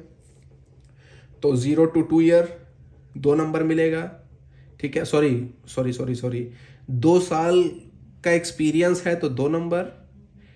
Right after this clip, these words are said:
दो से तीन साल है तो तीन number, तीन से पाँच साल है तो चार number, और पाँच साल से ऊपर है तो पाँच number। तो इसमें भाई startup कहाँ रहा, ठीक है। startup के लिए आपने दे तो दिया है कि दो साल का experience mandatory कर दिया है दो number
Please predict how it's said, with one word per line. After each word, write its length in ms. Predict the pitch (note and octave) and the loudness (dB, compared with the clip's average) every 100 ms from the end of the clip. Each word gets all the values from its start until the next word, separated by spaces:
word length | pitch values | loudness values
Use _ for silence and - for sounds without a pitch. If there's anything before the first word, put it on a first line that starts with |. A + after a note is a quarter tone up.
| - - | -20 -12
दो 220 | C3 D#3+ F3 | -2 0 2
से 140 | F3+ | 0
तीन 300 | F3+ D#3+ F3+ | 0 0 0
साल 300 | F#3 E3+ F3+ | 0 -2 -2
है 160 | F3 F3+ | 0 -2
तो 120 | F3 | -2
तीन 260 | D3 D3 D#3+ | -4 -4 -4
number, 380 | E3+ E3+ F3 F3+ G#3 - - - - - - - | -4 -2 -2 -2 -6 -16 -20 -20 -20 -20 -20 -8
तीन 240 | D#3+ F3 F#3 | 0 0 0
से 120 | F#3 | -2
पाँच 300 | F3 D#3+ E3+ | -2 -2 -2
साल 260 | E3+ E3 E3+ | -2 -2 0
है 160 | F3 | 0
तो 140 | E3+ D3+ | -2 -6
चार 300 | - D3 D#3+ | -4 -4 -4
number, 320 | D#3+ D#3+ E3 | -6 -6 -6
और 220 | D#3 C#3+ C#3 | -4 -6 -4
पाँच 260 | C#3+ D3+ | -4 -4
साल 200 | D3+ C#3 | -6 -8
से 140 | C#3 C#3+ | -6 -6
ऊपर 320 | C3+ C#3 D3 | -6 -6 -8
है 100 | B3 | -8
तो 200 | - G#3+ - - - - - | -2 -2 -2 -8 -20 -20 -6
पाँच 240 | D3 D#3 D#3 | -2 0 -2
number। 280 | D3+ D3+ D#3+ | -4 -4 -4
तो 140 | D3+ | -6
इसमें 260 | C#3 D3 C#3+ | -6 -4 -2
भाई 200 | C#3 D3+ | -2 -2
startup 520 | D3 C#3 C3 D3 C#3+ | -4 -6 -4 -6 -8
कहाँ 220 | C3+ C3+ C3 | -8 -6 -6
रहा, 400 | B2+ B2+ - - - - - - - - - - - - - - - - - - | -6 -8 -10 -16 -20 -20 -20 -20 -20 -20 -20 -20 -20 -20 -20 -20 -20 -20 -20 -14
ठीक 220 | C3 B2+ | -12 -10
है। 280 | D3 D3+ C#3+ | -10 -10 -12
startup 440 | - B2 B2 D3 | -6 -6 -6 -8
के 60 | - | -8
लिए 100 | D3 | -4
आपने 240 | C#3 D3+ | -4 -4
दे 140 | C3+ C3 | -6 -6
तो 120 | C#3+ D3+ | -6 -10
दिया 280 | C3 D#3 D#3+ | -8 -4 -2
है 180 | C3+ | -4
कि 120 | C#3+ C3+ | -8 -10
दो 160 | C#3 D3 | -10 -8
साल 220 | C#3+ C#3 | -6 -6
का 120 | D3+ | -8
experience 540 | C3+ - C3+ C3 D3 | -12 -10 -8 -6 -8
mandatory 480 | C#3 C3 C3 C3 D3+ | -8 -6 -4 -6 -10
कर 220 | C#3+ D#3+ D#3 | -10 -10 -10
दिया 280 | C3+ C3 | -8 -6
है 160 | B2+ C#3 | -6 -10
दो 120 | C3+ | -10
number 300 | C3+ C3 C3 | -8 -8 -8